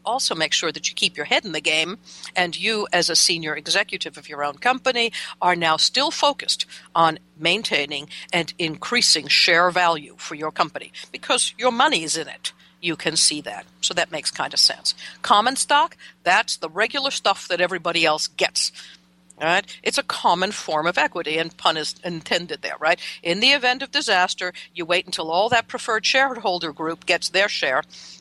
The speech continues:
and then you finally get your money out. So that's kind of the downside of it.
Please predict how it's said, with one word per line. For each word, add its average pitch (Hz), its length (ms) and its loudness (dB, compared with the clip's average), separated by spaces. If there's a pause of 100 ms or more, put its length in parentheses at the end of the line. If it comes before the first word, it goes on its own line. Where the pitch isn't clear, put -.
(160)
and 165 600 2 (140)
then 156 220 0
you 151 120 -4
finally 147 400 2
get 147 200 0
your 147 60 -6
money 147 220 2
out. 147 260 2
So 143 140 0
that's 143 200 0
kind 143 200 0
of 139 60 -8
the 143 60 -12
downside 156 520 2
of 143 100 0
it. - 80 -16